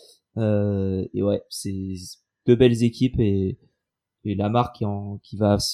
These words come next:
qui va signer normalement un putain de contrat au moment où il décide de le signer. Faut juste, j'espère pour lui, pour le coup, qu'il va pas se blesser,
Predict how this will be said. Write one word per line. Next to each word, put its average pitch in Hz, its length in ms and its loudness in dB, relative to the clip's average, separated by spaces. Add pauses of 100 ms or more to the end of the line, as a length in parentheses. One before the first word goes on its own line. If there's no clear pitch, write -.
qui - 60 -4
va 104 100 4
signer 107 240 2
normalement 110 400 0
un 101 60 -2
putain 123 280 0
de 113 60 -4
contrat 117 340 4
au 113 60 8
moment 110 240 4
où 107 60 4
il 104 80 2
décide 104 260 2
de 104 80 4
le 104 80 4
signer. 107 400 -2 (500)
Faut - 80 -8
juste, 117 280 -6
j'espère 127 400 0
pour 120 140 6
lui, 127 100 2
pour 113 100 4
le 107 60 0
coup, 135 80 2
qu'il 110 140 -4
va 98 80 4
pas 117 120 4
se 113 80 -2
blesser, 107 360 2